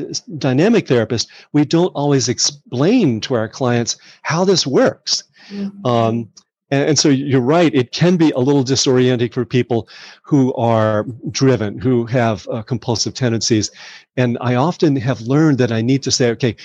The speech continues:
Speaker 1: here's what we're working on and here's how we're doing it." But the difference in Jungian work is that I will try to orient them to the unconscious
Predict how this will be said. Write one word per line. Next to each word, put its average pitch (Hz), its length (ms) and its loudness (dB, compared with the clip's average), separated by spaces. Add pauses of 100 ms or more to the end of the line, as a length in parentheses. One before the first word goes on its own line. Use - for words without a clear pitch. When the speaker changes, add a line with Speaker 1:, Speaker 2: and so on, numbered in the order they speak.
(120)
Speaker 1:
here's 196 260 2
what 147 140 0
we're 113 80 -2 (140)
working 117 200 -2
on 107 220 -2
and 123 120 -4
here's 123 320 2
how 117 120 0
we're 101 100 -4
doing 117 360 0
it." - 180 -18 (1040)
But 175 180 2
the 135 80 2
difference 190 420 2
in 135 120 2
Jungian 156 440 2
work 113 300 0
is 120 160 0
that 117 300 2
I 117 160 0
will 117 160 -4
try 156 260 -2
to 143 80 -2
orient 156 540 2
them 104 280 -4 (520)
to 139 520 2
the 123 260 -2
unconscious 123 880 -2